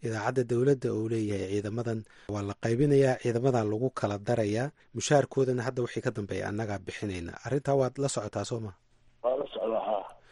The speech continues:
Speaker 1: Waa gar-, marka waa go'aan la gaadhay in ciidankaas mushaharkooda dowladdu la wareegto, ciidamada kalena lagu kala daro.
Speaker 2: Saas weeye.
Speaker 1: Taasi ma waxay ka dhigan tahay doorkii Imaaraadka ee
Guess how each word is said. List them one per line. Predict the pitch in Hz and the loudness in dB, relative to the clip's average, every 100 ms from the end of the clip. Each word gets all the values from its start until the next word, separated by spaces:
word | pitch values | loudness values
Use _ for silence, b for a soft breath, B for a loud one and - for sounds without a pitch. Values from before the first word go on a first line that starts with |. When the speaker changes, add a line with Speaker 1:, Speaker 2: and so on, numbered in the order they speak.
| b - | b -4
Speaker 1:
Waa | 110 | -2
gar-, | 107 | 0
marka | 123 - | 0 4
waa | 127 123 | 6 4
go'aan | 123 127 147 143 123 | 2 4 6 6 4
la | 117 | 0
gaadhay | 113 117 120 139 139 | 4 4 6 6 4
in | 131 | 2
ciidankaas | 127 139 123 123 113 | 6 6 6 4 2
mushaharkooda | 127 143 127 127 117 | 2 4 4 4 6
dowladdu | 123 147 156 | 6 8 8
la | |
wareegto, | 151 147 143 - 156 b b b - | 10 8 6 2 -6 b b b 4
ciidamada | 143 151 160 147 | 8 10 8 6
kalena | - 135 127 | 6 2 4
lagu | 123 | 2
kala | 120 92 | 2 -2
daro. | 92 87 90 - - - - | -4 -6 -8 -16 -20 -20 -4
Speaker 2:
Saas | 147 - - | -2 -2 -6
weeye. | 113 101 - - - - - | -12 -12 -14 -20 -20 -20 -10
Speaker 1:
Taasi | - 123 - 123 - _ _ - - | -2 -2 -2 -10 -14 _ _ -20 -8
ma | 135 | -2
waxay | 139 160 | 0 0
ka | - 165 | 2 4
dhigan | 147 156 156 | 4 2 0
tahay | 147 151 - - - _ - | -4 -4 -6 -16 -20 _ 2
doorkii | 143 143 - - 143 | 6 6 4 -2 -6
Imaaraadka | 139 120 117 131 127 - - - - | -4 -4 0 2 2 0 -10 -10 -12
ee | 107 | -10